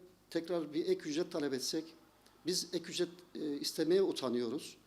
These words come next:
E, valla şu an, e, zordayız. Talebimiz devletten şudur, bizim yıllardan beri talep-, söz konusu girdi maliyetleri yüksek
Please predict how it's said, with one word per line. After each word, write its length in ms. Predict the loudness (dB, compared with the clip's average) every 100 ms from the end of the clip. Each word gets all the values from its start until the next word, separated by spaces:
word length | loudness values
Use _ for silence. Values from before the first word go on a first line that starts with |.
| -20 -20 -20 -20 _ -20
E, 120 | -14 -14 -14 -18 -4
valla 260 | 2 4 4
şu 160 | 4
an, 120 | 4 2
e, 280 | 0 -6 -4 -4 -6 -14 -18 -12
zordayız. 640 | 0 2 2 2 2 -2 -8 -14 -20 -8
Talebimiz 460 | 2 4 6 2 2
devletten 440 | 2 2 2 0 -2
şudur, 320 | -8 -6 -6 -8 -8
bizim 220 | -2 0
yıllardan 460 | 2 2 2 2 2
beri 160 | 0
talep-, 180 | -2 -6 -4 -10 -10 -12 -18 -12
söz 300 | 2 2 4
konusu 640 | 6 8 8 6 4 4 -6 -12 -20 -18 -2
girdi 180 | 2 6
maliyetleri 500 | 8 10 8 8 8
yüksek 300 | 8 6